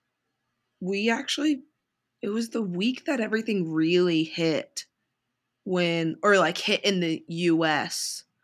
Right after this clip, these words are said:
when the finals were going on there. So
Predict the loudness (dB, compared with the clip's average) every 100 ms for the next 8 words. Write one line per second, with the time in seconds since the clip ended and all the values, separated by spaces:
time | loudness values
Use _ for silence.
0 | _ _ _ _ _ -4 -2 -2 -2 -4
1 | -4 0 2 2 0 -4 -4 -2 -2 -2
2 | -4 -4 -4 -4 -4 -6 -4 0 2 2
3 | -2